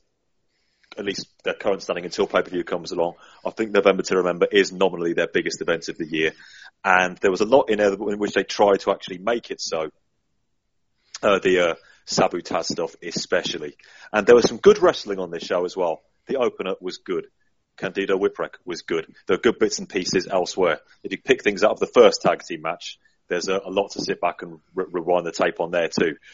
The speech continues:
But there were just too many self-inflicted mistakes. So they posed themselves far too many questions that I don't think they can answer. There were some poor performances, some really questionable booking decisions. So I've got to go low on this one, I'm afraid.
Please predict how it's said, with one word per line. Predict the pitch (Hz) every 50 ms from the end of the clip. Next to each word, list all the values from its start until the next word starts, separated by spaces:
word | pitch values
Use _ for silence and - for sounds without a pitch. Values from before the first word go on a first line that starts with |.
| - - - _ -
But | 113 110 -
there | 107 104
were | 104 98
just | - 101 - 95 - _ _ -
too | - - 151 151 147
many | 127 117 117 120 123 -
self-inflicted | - - - - 113 113 104 - 110 101 - - - 131 139 - - - - 87 -
mistakes. | - - - - - 82 85 101 - - - - - _ _ _ _ _ _
So | - 104 95
they | 92 95
posed | - - 101 101 95
themselves | 101 90 - 104 98 - -
far | - 131 131 120
too | - 117
many | 104 101 98 95
questions | - - 101 95 - 101 92 -
that | 110 -
I | 90 - -
don't | 101 101 95 -
think | - 95 87 -
they | 90 85 82
can | - - - - 90
answer. | 82 78 - - - 87 87 - _ _ _ - - _ _ -
There | 101 95
were | 92 87
some | - - 95 85 _ _ -
poor | - - 135 135 123 -
performances, | - 87 - - 92 87 80 80 82 - - 95 90 - -
some | - 92 90 87 95
really | 117 123 120 107 101
questionable | - - - 95 82 - - 85 90 85 - -
booking | 104 90 - - 80
decisions. | 76 80 76 - 85 78 71 82 85 87 - - - - - - - - - -
So | - - 107 92 92 98 92
I've | 95 -
got | - 120
to | 107 98
go | - 104 101
low | 101 101 101 98 90 87
on | 82
this | 85 78 -
one, | - 85
I'm | 85 82
afraid. | 80 - - 95 90 87 90 90